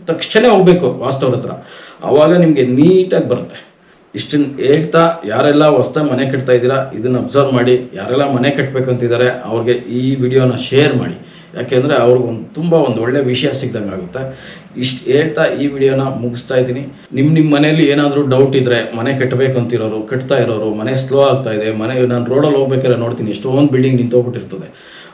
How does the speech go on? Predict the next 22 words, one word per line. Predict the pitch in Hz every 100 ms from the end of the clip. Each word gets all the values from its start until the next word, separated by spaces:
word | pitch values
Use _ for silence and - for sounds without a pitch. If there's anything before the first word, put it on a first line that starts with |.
| -
ಅದು | 120 175
ನಿಂತೋಗಿ | 131 131 135 165
ಸುಮಾರು | 151 143 156 160
ವರ್ಷ | 127 -
ಆಗಿರ್ತದೆ. | 131 127 - 107 95
ಈ | 104 127
ವಾಸ್ತುಕಿಲ್ದೇ | 113 143 - 160 143 143
ಇರೋಂಥ | 131 127 127 - 120 113
ಬಿಲ್ಡಿಂಗ್ | 113 139 160 143
ಯಾವ | 117 127
ಥರ | 131
ಅಂದ್ರೆ, | 113 107 98 123
ಫಸ್ಟು | 131 113 - 120 135 - - - -
ನಮ್ಮ | 120 120 131
ಹತ್ರ | 135
ಇರೋ | 151 143 143 127
ದುಡ್ಡೆಲ್ಲ | 131 131 131 139 -
ಖರ್ಚು | 127 127
ಮಾಡಿಸುತ್ತೆ, | 135 127 127 120
ಆಮೇಲೆ | 110 110 123 127 131
ಲೋನ್ | 117 117 139 170 175
ಮಾಡಿಸುತ್ತೆ, | 139 135 131 113